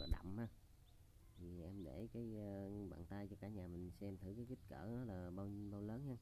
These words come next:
Xong rồi em có quay cái clip mà nó, em vô tình em xóa mất rồi ha.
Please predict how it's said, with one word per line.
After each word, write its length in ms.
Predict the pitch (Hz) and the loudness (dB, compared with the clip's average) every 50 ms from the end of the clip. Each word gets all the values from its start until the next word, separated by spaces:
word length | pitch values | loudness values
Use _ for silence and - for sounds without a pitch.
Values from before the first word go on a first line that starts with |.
| - - - - - - - - - | -4 -8 -8 -8 -8 -8 -8 -4 -2
Xong 120 | 104 98 | 0 2
rồi 120 | 95 92 87 | 2 4 2
em 120 | 92 101 | 2 2
có 100 | 104 117 | 0 0
quay 220 | 113 110 110 107 95 | 2 2 2 2 2
cái 160 | - 117 123 | 2 2 4
clip 260 | 123 143 151 - - | 4 4 2 2 0
mà 120 | 104 92 | 0 2
nó, 220 | 90 92 107 120 120 120 113 117 113 113 113 117 117 110 113 113 113 104 - - | 2 2 2 0 0 0 0 2 2 2 2 2 2 0 0 0 0 -2 -2 -2
em 240 | - 98 104 104 104 | -2 -2 -2 0 2
vô 100 | 110 104 | 0 0
tình 160 | - 107 82 | 2 0 0
em 120 | 87 95 107 | 0 0 0
xóa 240 | - 120 117 127 143 | -2 -2 -2 0 0
mất 240 | 147 139 147 - | 0 0 0 0
rồi 100 | - 104 | 0 2
ha. 100 | 107 113 | 2 2